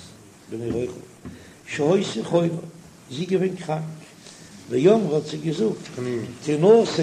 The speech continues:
זאל ווערן געגעבן, כהונות דארט, די ג'ולערי דארט, לביתה צו מיין טאכטער. והיא בשני מוסר מונה. זי ווערט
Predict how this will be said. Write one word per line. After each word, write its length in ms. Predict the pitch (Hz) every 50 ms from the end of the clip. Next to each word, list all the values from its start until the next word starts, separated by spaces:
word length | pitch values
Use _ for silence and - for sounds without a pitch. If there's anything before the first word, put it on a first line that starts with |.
| 151 143 135 -
זאל 100 | 147 143
ווערן 340 | 139 135 160 165 151 156 151
געגעבן, 680 | 156 156 156 160 180 185 - - 120 110 104 - - - - - - - - -
כהונות 520 | - - 123 139 151 156 185 208 214 190 - - - 147 131 117 117 - - - - - - - - -
דארט, 180 | 185 175 165 - - 190 170 131
די 120 | 127 117 104 -
ג'ולערי 440 | - 202 214 196 185 160 143 147 143
דארט, 240 | 123 127 117 107 - - - - - - - - - - - 156
לביתה 440 | 160 185 185 196 202 - - 156 147
צו 200 | 147 - 170 175
מיין 180 | 180 175 165
טאכטער. 400 | 170 160 147 - - - - - - - - - - - - - - - - - - - - - - -
והיא 920 | 131 151 156 143 123 143 143 - - - 113 113 185 254 285 294 277 247 190 151 127
בשני 600 | 156 139 - - - 151 165 170 170 151 127 123
מוסר 340 | 139 151 143 - - - 110
מונה. 320 | 113 123 110 98 87 85 - - - - - - - - - - - - -
זי 60 | - 131
ווערט 260 | 120 196 214 185